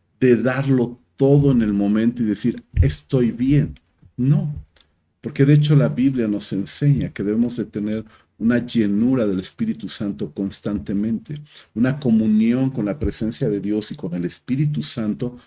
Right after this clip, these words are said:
constante. No es, "Hoy voy a la presencia de Dios y me lleno para el resto de mi vida. Hoy tengo toda la sabiduría de Dios para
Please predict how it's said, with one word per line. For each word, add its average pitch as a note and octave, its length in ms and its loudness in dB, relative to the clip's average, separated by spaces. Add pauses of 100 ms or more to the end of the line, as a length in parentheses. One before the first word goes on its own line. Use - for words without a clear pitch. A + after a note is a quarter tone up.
(260)
constante. B2+ 1080 0 (360)
No B2+ 240 4
es, B2 240 -4
"Hoy G#2 140 -2
voy A2+ 200 -2
a F3 60 0
la D3+ 160 -2
presencia B2+ 420 -4
de A2 140 0
Dios A2 300 -4
y G#2+ 180 -6
me F#2+ 240 -4
lleno B2+ 480 -2 (240)
para A2+ 200 0
el G#2 120 2
resto A#2+ 500 -2
de B2 80 4
mi A#2 140 2
vida. G2+ 340 -2 (300)
Hoy F#2 100 -4
tengo G2+ 520 -2
toda G3+ 420 4
la F3 100 -2
sabiduría B2 720 0
de A2+ 120 -2
Dios A2+ 220 -2
para G2+ 300 -4